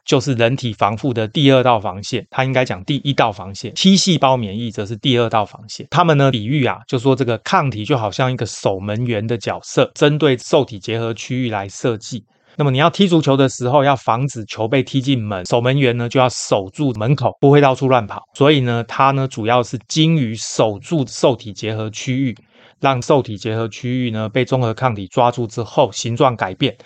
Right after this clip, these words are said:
就不会跟人体的细胞受体A C E two结合，这样就不会感染人类的细胞。不过呢，光这样子当然不够，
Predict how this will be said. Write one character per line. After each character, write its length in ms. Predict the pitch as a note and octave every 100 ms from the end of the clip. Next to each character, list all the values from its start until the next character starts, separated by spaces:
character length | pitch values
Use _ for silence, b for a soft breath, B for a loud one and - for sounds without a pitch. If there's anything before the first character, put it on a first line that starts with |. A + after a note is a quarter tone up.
| b
就 140 | - -
不 140 | B2+
会 160 | A#2 D3+
跟 260 | - C3+ B2
人 260 | A2 C3
体 220 | - G#2+
的 120 | F#2 G2
细 360 | - - F3 C#3
胞 240 | C3 C3
受 360 | - - D#3 A2+
体 260 | - F#3+ -
A 120 | C#3+
C 160 | -
E 160 | C#3 C3+
two 180 | C#3+ A#2
结 280 | - G#2 A2
合， 200 | F#2+ F#2
这 80 | C#3+
样 140 | B2+
就 100 | A#2
不 140 | C3 A#2
会 120 | A2+
感 200 | - G#2
染 200 | G#2 F#2
人 160 | G2 A2
类 120 | A2
的 100 | G2+
细 220 | - G#2+
胞。 200 | G#2+ F#2 -
不 80 | F#3
过 200 | A3 F#3
呢， 140 | F3
光 240 | F3+ F3+
这 100 | F3
样 160 | F3+ D3
子 100 | B2+
当 140 | C#3
然 200 | C#3 A#2+ A#2
不 120 | A2
够， 220 | D#3